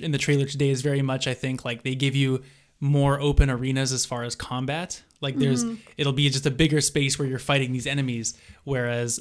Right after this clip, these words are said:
Speaker 1: the, the game still progresses you across a linear story. So,
Speaker 2: Right.
Speaker 1: so it's just that they're giving you more, um, at least in the, the example we saw today, like, they're giving you more ways to tackle the combat scenarios, or at least that's what I got out of it. Well,
Speaker 2: Right. And,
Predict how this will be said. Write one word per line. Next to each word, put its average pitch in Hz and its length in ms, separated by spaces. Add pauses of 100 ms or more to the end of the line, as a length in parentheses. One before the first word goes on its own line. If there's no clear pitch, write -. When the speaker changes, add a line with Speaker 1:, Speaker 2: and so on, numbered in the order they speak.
Speaker 1:
the, 127 520
the 139 100
game 156 240
still 143 180
progresses 139 580
you 123 120
across 123 420
a 120 60
linear 123 340
story. 110 540 (300)
So, 127 380
Speaker 2:
Right. 233 320
Speaker 1:
so 135 360
it's 135 180
just 165 200
that 156 100
they're 147 100
giving 139 300
you 135 100
more, 135 480 (320)
um, 113 420
at 151 120
least 156 200
in 139 120
the, 127 340
the 139 80
example 131 420
we 123 100
saw 127 200
today, 131 300
like, 123 260
they're 127 160
giving 123 220
you 123 140
more 123 260
ways 123 260
to - 80
tackle 123 380
the 120 80
combat 117 480
scenarios, 117 560 (240)
or 143 60
at 143 40
least 156 160
that's 147 180
what 123 120
I 127 80
got 113 180
out 113 160
of 110 80
it. 113 160
Well, 139 220
Speaker 2:
Right. 240 320
And, 302 200